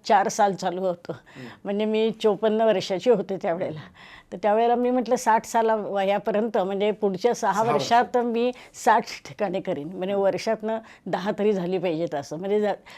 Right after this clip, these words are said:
Speaker 1: सरासरी विचारलं तर महिन्याला एक तरी हवं असं. पण, अ, विचारणा होत गेली, बोलणं येत गेलं आणि मी करत गेले. पण तरीसुद्धा मध्ये काही कारणानिमित्त गॅप पडल्यामुळे, अ, दहा सालापर्यंत माझी काही साठ होत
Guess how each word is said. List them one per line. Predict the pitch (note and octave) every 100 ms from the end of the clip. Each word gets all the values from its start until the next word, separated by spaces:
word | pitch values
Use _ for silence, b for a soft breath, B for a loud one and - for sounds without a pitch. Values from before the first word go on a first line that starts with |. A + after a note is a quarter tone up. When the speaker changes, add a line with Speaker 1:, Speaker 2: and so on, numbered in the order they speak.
| B
Speaker 1:
सरासरी | - G#3+ G3 A3 A#3+
विचारलं | B3 A#3 A#3+ A3+ A#3
तर | A#3+
महिन्याला | A3 G#3 A3+ A3+
एक | G#3 G#3+
तरी | G#3+
हवं | G3+ F#3 F#3+
असं. | D#3+ - D#3 - b b -
पण, | A3 A#3
अ, | A3+ A3 G#3+
विचारणा | G3+ G3+ F3 A3+ A#3+ A#3+
होत | G3+ A3+
गेली, | G#3+ A#3 B3 B3
बोलणं | A3+ G#3 G#3+ A3
येत | A3
गेलं | G3+ G3+ G#3
आणि | A3 G#3+ A3
मी | G#3+ G#3+
करत | G#3 F#3+ E3
गेले. | D#3+ C#3 C3+ - b b b
पण | G3+ F#3
तरीसुद्धा | A3 A#3+ A#3+ A#3+
मध्ये | A#3+ A3+ G3 A3+
काही | A3+ G3+ A3 G#3+
कारणानिमित्त | G#3 F#3+ F#3+ G3 G3+ G3 G3 F#3+
गॅप | F#3+ F#3+ G3+
पडल्यामुळे, | F3+ G3 G3 G#3+ E3+ E3+ B B -
अ, | F3 E3+ E3
दहा | E3 D3+ G#3+
सालापर्यंत | A3 A3 A3+ A3 A3 A3+ A3
माझी | G#3+ G3 G3
काही | G#3 G#3 G#3 G#3 _ -
साठ | - F#3 E3+ -
होत | G#3